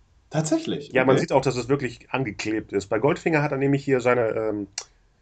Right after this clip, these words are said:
Speaker 2: wie heißt das, Geheimratsecken.
Speaker 1: Mhm.
Speaker 2: Und es
Speaker 1: Mhm.
Speaker 2: sieht auch natürlich aus, weil er sieht dann eben aus wie, obwohl er ziemlich jung war zu der Zeit, aber egal. Ähm, ja,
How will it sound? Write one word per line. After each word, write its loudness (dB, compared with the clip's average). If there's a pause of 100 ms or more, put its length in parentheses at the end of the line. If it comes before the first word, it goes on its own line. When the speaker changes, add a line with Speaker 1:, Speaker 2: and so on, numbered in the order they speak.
(100)
Speaker 2:
wie -2
heißt -2
das, -2
Geheimratsecken. -2 (340)
Speaker 1:
Mhm. 2 (100)
Speaker 2:
Und 4
es 4
Speaker 1:
Mhm. 0
Speaker 2:
sieht -2
auch 4
natürlich 4
aus, -2
weil 2
er 0
sieht -6
dann 2
eben -2
aus 0
wie, -4 (880)
obwohl -2
er 0
ziemlich -6
jung 0
war -4
zu -14
der -6
Zeit, -6
aber 6
egal. 4 (720)
Ähm, -2 (1000)
ja, 4